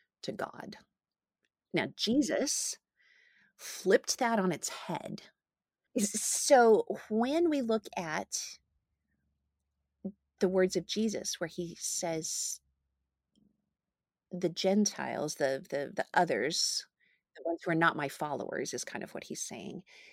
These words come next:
They lord it over each other. They, they take control over each other. They dominate each other.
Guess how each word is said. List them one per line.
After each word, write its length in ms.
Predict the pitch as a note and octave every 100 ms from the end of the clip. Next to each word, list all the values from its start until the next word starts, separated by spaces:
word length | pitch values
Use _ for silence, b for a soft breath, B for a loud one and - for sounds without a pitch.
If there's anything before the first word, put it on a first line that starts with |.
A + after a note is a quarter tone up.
| B -
They 220 | E3+ G#3
lord 400 | F#3+ E3+ F3+ F3
it 160 | D#3+ -
over 320 | D#3 D3+ C3+
each 220 | C#3+ - -
other. 260 | - - - - _ _ _ _ _ _ _ _ _ _ _ _ _ _ _ _ _ _ _ _ _ _ _ D#3 C#3+
They, 500 | E3 E3 F3 E3+ E3 -
they 120 | F3
take 240 | E3 - -
control 500 | C#3+ - D#3 D#3 -
over 240 | C#3+ -
each 220 | C#3 -
other. 300 | - - G3+ - _ _ _ _ _ _
They 120 | E3+
dominate 640 | D#3+ - D3 D#3 C#3+ C#3+ -
each 180 | - B2
other. 240 | A#2+ A2+